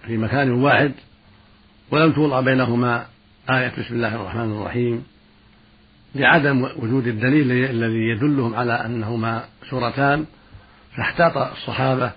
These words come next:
وجعلوهما متجاورتين من أجل هذا، لأنهما، لأن الصحابة لم يحفظوا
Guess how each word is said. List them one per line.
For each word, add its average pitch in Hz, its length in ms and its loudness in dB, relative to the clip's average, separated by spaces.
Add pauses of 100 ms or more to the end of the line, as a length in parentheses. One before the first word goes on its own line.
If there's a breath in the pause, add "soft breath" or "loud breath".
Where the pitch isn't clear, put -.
(560 soft breath)
وجعلوهما 131 800 -4
متجاورتين 131 960 -4 (420)
من 151 160 -8
أجل 127 220 -6
هذا، - 360 -4 (260)
لأنهما، 139 760 -6
لأن 143 240 -2
الصحابة 131 400 -6
لم 151 200 0
يحفظوا 113 480 -4